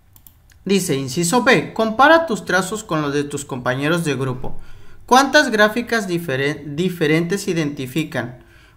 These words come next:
Pues yo en este caso sí trabajé con mi grupo, entonces serían todas iguales, ¿ok?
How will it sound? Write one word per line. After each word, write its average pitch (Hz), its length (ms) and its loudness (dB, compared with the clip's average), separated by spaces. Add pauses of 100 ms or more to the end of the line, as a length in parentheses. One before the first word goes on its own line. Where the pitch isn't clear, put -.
Pues 135 340 -6
yo 175 300 2
en 254 120 2
este 240 280 0
caso 165 300 -2
sí 131 160 -6
trabajé 127 560 0
con 190 180 -2
mi 131 140 -6
grupo, 185 600 -2
entonces 143 360 -6
serían 135 400 -4
todas 117 320 -6
iguales, 160 520 4
¿ok? 127 180 -8